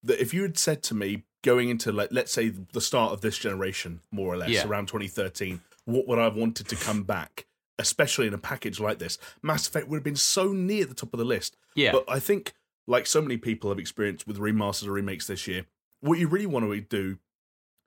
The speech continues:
Speaker 1: is re-experience the highs from your memories of those games.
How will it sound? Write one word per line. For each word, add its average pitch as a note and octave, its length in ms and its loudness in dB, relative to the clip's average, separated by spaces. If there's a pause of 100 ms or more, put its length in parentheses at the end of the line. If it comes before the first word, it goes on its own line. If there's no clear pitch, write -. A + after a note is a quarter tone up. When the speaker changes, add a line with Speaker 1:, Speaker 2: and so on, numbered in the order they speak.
(220)
Speaker 1:
is A#2+ 180 2
re-experience B2+ 880 2
the G#2 120 -2
highs G2 560 -2 (160)
from A2+ 160 0
your G#2+ 120 4
memories A2 480 2
of F#2 120 -6
those F#2+ 220 -4
games. E2 480 -6